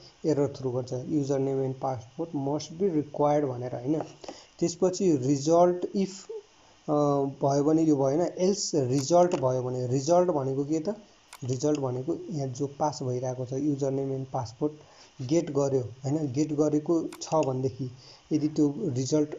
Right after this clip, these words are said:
okay छ, यहाँको तानिरहेको छ भने यहाँ यही result यहाँ तान्नको लागि मैले यहाँ यो बनाएको होइन। अनि त्यसपछि अब message show गर्छ के, "Login successfully" भनेर message show गर्छ। अनि त्यसपछि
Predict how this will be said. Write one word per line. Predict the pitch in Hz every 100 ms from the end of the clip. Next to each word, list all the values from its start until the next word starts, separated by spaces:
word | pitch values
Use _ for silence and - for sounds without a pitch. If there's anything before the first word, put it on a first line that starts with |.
| 190
okay | - 160
छ, | 156
यहाँको | 135 123 135 139 151
तानिरहेको | 147 143 143 135 135
छ | 143
भने | 131 127
यहाँ | 131 135 147 - - - _ 175
यही | 175
result | 156 139 151 143
यहाँ | 139 -
तान्नको | 139 139 135
लागि | 131 135
मैले | 135 127
यहाँ | 127 - - _ _ _ _ _ _ _ _ -
यो | 151
बनाएको | 123 135 127 - 131
होइन। | 127 156 - - - -
अनि | 151
त्यसपछि | 170 - 165 175
अब | 156
message | 160 151 156 151 156
show | - 151
गर्छ | 139 139 147
के, | 143 185 - - - 139
"Login | 143 139 147
successfully" | - 143 - 135 - 139 147
भनेर | 127 127 135 143 294 311 165
message | 135 127 139
show | - 135
गर्छ। | 131 127 196 - - - - - _ _ 659 190
अनि | 147
त्यसपछि | 147 156 160 156 247 339